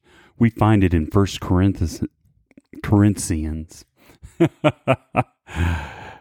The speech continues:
gonna leave that in. First Corinthians chapter seven, verses ten through eleven. "To the married I give this charge, not I,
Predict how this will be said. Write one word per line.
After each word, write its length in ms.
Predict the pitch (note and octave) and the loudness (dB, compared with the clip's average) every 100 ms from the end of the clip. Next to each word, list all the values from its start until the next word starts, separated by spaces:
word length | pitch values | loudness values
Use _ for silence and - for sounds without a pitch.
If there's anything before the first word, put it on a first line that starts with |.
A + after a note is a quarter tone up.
| _ _ _ _ _ _ _ _ _ | _ _ _ _ _ _ _ _ _
gonna 220 | F#2 E2 | 0 2
leave 160 | D#2+ D#2 | 2 2
that 200 | E2+ F2 | 2 2
in. 360 | F#2+ D#2 C#2+ - _ _ - | 2 2 -2 -12 _ _ 0
First 340 | G2 F2 - | 2 2 -6
Corinthians 1120 | - F2+ F2 G#2 G#2+ F2+ D2+ D2+ C#2+ - - - | 0 2 4 2 2 0 0 -2 -4 -10 -16 -6
chapter 400 | - F2 - E2+ | -2 -2 -2 -6
seven, 580 | - E2+ D#2+ D#2+ D2+ - _ _ _ _ | 0 0 2 0 -2 -8 _ _ _ _
verses 480 | A2+ A2+ - F#2 - | 2 2 0 -2 -2
ten 360 | - G2+ E2+ - | 0 0 0 -2
through 240 | G2 F#2+ | 0 2
eleven. 480 | F2 E2+ D#2+ D#2+ E2 _ _ _ _ _ _ _ _ _ _ _ _ _ _ _ _ _ _ _ _ _ _ _ _ | 0 -2 -4 -12 -18 _ _ _ _ _ _ _ _ _ _ _ _ _ _ _ _ _ _ _ _ _ _ _ _
"To 140 | - C3+ | 0 0
the 100 | A#2+ | 4
married 480 | G2 F2 D#2 D2+ D#2+ | 2 2 0 -4 -6
I 100 | D#2 | -2
give 260 | F2 D#2+ | -2 -2
this 240 | E2+ D#2 - | -2 -4 -2
charge, 640 | - D#2+ D2+ E2 - - _ _ | 0 2 0 -6 -10 -20 _ _
not 300 | F2+ F2+ G2+ | 0 2 2
I, 400 | G#2+ A2+ D#2+ D#2 | 2 0 -2 -8